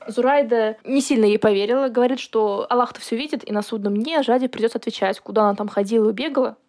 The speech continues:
как будто бы это самый большой грех Жади будет за всю её жизнь. Но Жади вообще всё равно, море по колено, она побежала за чедрой,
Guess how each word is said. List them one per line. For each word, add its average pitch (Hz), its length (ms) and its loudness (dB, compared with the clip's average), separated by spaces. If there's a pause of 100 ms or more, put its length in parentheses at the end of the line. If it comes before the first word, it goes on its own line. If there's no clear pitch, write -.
(100)
как 202 160 -2
будто 254 240 0
бы 208 140 4
это 202 140 0
самый 233 280 0
большой 208 360 -2
грех 202 300 -2
Жади 208 280 -4
будет 190 240 2
за 185 80 0
всю 190 180 -2
её 196 220 2
жизнь. 202 300 -6 (180)
Но 294 100 -2
Жади 277 440 0
вообще 226 220 -2
всё 214 160 -2
равно, 240 280 -2 (120)
море 214 220 2
по 208 100 -8
колено, 294 340 2
она 254 140 -4
побежала 202 320 -2
за 196 100 -6
чедрой, 202 400 -2